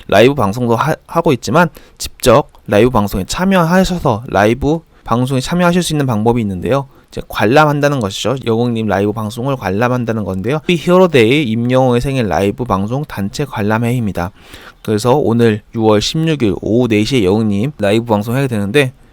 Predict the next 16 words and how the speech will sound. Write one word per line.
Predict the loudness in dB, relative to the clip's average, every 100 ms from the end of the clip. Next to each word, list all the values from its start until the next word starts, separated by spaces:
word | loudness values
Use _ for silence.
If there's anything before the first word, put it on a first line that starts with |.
| _ _ _
하나은행, | -6 0 2 2 0 -4 -8 _ _ -8
하나은행 | 0 0 2 0 0
H펄스에서 | -2 -2 -2 0 0 0 0 -2
다 | -2
함께 | -2 -2 -4
모여서 | -4 2 2 2 -2 -6 _ -2
영웅님 | 0 0 -2 -6 -4
라이브 | 4 4 4
방송을 | 2 2 0 0 0
단체 | -2 -4 -2
관람할 | 2 2 2 2
수 | 0
있는 | -2 -2
기회인데요. | -4 -2 0 2 2 2 2 -2 -16 _ _ _ -12
이 | -8
단-, | -6 -8